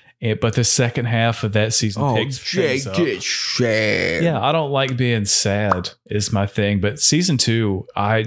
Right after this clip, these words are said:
Speaker 1: just love from the outset. And this seems to, like they've really learned,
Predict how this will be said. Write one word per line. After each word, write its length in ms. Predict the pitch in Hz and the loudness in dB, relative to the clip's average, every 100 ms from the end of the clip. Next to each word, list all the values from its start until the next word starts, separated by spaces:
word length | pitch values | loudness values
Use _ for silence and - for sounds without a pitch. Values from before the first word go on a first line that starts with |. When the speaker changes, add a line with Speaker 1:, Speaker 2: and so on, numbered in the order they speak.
| - | -2
Speaker 1:
just 220 | - 110 | 0 0
love 360 | 101 101 98 - | 0 2 2 2
from 160 | 101 | 2
the 100 | 92 | 2
outset. 440 | 90 98 - - 95 | 2 0 0 0 0
And 120 | 107 | 0
this 100 | 110 | 0
seems 280 | - 110 101 | 2 0 0
to, 120 | - - | -6 -2
like 160 | 107 104 | -2 0
they've 200 | 107 101 | 0 0
really 400 | 113 110 107 101 | 2 2 2 0
learned, 720 | 98 98 101 104 104 101 107 | 0 0 2 2 2 2 0